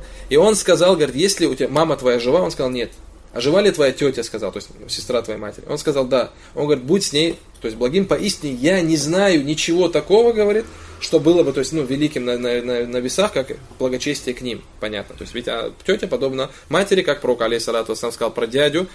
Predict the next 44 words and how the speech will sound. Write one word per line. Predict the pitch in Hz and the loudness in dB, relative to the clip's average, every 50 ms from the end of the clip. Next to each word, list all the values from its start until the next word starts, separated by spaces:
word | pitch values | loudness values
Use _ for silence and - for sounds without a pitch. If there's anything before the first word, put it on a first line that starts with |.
| - - | -18 -12
брата | - - 131 131 131 127 120 | -4 0 2 2 2 0 -4
твоего | - 120 120 120 113 | -2 0 2 2 2
отца, | 113 117 - - 175 196 196 - - - - | 0 0 0 0 0 0 -2 -6 -18 -16 -10
а, | - | -6
а, | - 92 90 - - 113 110 113 | -4 -4 -4 -4 -4 -4 -2 -2
«Алям | 127 135 139 135 127 | 0 -2 -2 0 2
та-, | 135 131 113 120 - | 2 2 2 0 -4
та'лям | - - 139 135 127 123 117 120 | -2 -2 0 0 0 0 0 0
я | 123 120 | 0 0
Умар», | 131 151 151 147 147 139 | 0 2 2 2 2 2
говорит, | 127 127 131 143 160 160 - - - - | 4 4 4 2 0 -2 -6 -16 -10 -6
«Анна, | 123 135 139 131 131 127 - - | -6 -2 -2 0 -2 -2 -2 -4
анна | - 131 135 135 131 127 123 120 - 135 | -4 -4 -2 -2 -2 -2 -2 -2 -2 -4
амма | 139 143 135 123 | -4 -2 -2 0
раджули | 123 147 160 151 160 160 156 135 | 2 2 2 2 2 0 0 -2
сыну | - - - 165 160 156 151 151 | -2 -4 -2 -2 0 2 2 2
аби». | 151 156 160 170 151 147 - - - | 2 2 2 2 2 0 -2 -8 -2
Говорит, | 131 135 127 | -2 -2 -2
неужели, | 131 135 135 131 131 165 190 170 | -2 -4 -2 0 2 2 2 0
то | - 123 | 0 -6
есть, | 117 - | -8 -8
Бухари, | 123 117 - 143 135 131 | -8 -2 0 2 2 2
Муслим | 139 147 135 - 135 120 | 0 -4 -6 -6 -6 -2
приводит | 127 131 131 127 | -2 -2 -2 -2
хадис, | - 127 135 175 175 - | -2 -6 -6 -4 -4 -4
то, | 170 156 | -4 -4
что | - 147 | -4 -4
пророк, | 131 143 156 160 - | 0 2 2 2 2
алейхиссалату | 147 135 143 131 143 135 - 135 | 0 -2 -2 -2 -2 -2 -2 0
вассалям, | 127 - | 0 0
Умару, | 165 156 139 131 131 | 2 2 2 2 0
если | 127 123 - 127 | 0 -2 -4 -6
я | 127 | -4
не | 127 | -4
ошибаюсь, | 123 123 127 131 139 139 131 | -4 -4 -2 0 0 -2 0
сказал, | - 135 135 147 180 190 185 - - - - - | 0 0 2 2 2 2 0 -2 -14 -14 -4 2
«Разве | 139 151 151 151 151 | 2 4 4 2 0
ты | 147 147 | -2 -2
не | 143 143 | -4 -4
знаешь, | 131 135 165 190 175 - | -2 0 0 0 0 0
о | 143 131 | 0 0
Умар, | - 156 160 135 127 | 2 2 0 0 -2
что | - - 123 | -2 -4 -6
дядя | 117 120 143 175 196 185 190 196 | -4 0 2 2 4 4 2 0